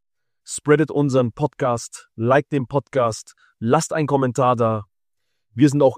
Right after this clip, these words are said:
immer, wie gesagt, da für euch. Schreibt uns bei Instagram an, schreibt uns auf den Socials an. Wir sind da, wir geben gerne unsere Meinung zu allem dazu. Wir unterstützen gerne, deswegen sitzen wir auch wieder heute hier und geben die ganze Message.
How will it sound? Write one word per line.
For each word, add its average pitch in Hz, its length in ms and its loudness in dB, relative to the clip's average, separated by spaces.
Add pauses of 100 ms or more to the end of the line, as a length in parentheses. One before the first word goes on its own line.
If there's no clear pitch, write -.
immer, 156 260 2
wie 143 80 -2
gesagt, 127 380 0
da 139 180 4
für 143 160 2
euch. 127 380 2
Schreibt - 360 -4
uns 139 140 -8
bei 135 140 2
Instagram 123 580 0
an, 110 220 -6
schreibt 127 340 -6
uns 131 120 -6
auf - 120 -4
den 120 140 -4
Socials 123 480 -2
an. 110 240 -8 (460)
Wir 131 140 0
sind 131 180 -2
da, 123 180 4
wir 120 80 0
geben 117 180 0
gerne 123 220 2
unsere 117 200 0
Meinung 113 260 -2
zu - 120 -8
allem 120 140 -6
dazu. 113 380 -6 (220)
Wir 143 120 2
unterstützen 151 500 -2
gerne, 120 300 4 (280)
deswegen 120 320 2
sitzen 131 280 -2
wir 120 80 4
auch 104 100 0
wieder 113 180 4
heute 107 200 0
hier 107 340 0
und 101 240 -2
geben 110 240 2
die 104 80 0
ganze 104 260 -4
Message. 98 420 -6